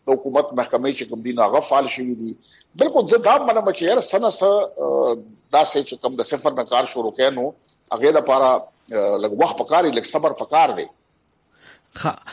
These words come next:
Speaker 1: خو
Speaker 2: آه،
Speaker 1: یاره یو، یو، یو دغه خو پکار دی که نه چې یو پرمختګ شروع شي، نو سړی بیا دغه شي، په، پر امید شي چې یاره زه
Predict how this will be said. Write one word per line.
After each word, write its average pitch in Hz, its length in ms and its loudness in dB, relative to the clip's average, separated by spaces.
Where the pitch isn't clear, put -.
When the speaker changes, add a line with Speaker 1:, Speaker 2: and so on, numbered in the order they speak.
Speaker 1:
خو - 80 -10
Speaker 2:
آه، 156 200 4
Speaker 1:
یاره 453 320 4
یو، 165 80 4
یو، 302 220 -6
یو - 400 -2
دغه 208 200 4
خو - 100 -2
پکار 240 340 2
دی 190 100 0
که 160 120 0
نه 226 80 2
چې - 100 -6
یو 165 100 4
پرمختګ 143 460 -2
شروع 220 340 0
شي، 226 220 -4
نو 208 80 -6
سړی 175 280 2
بیا 185 200 4
دغه 143 180 2
شي، 170 200 -2
په، 123 240 -6
پر 127 180 0
امید 185 280 2
شي 151 160 -2
چې 139 80 -10
یاره 156 240 4
زه 165 260 2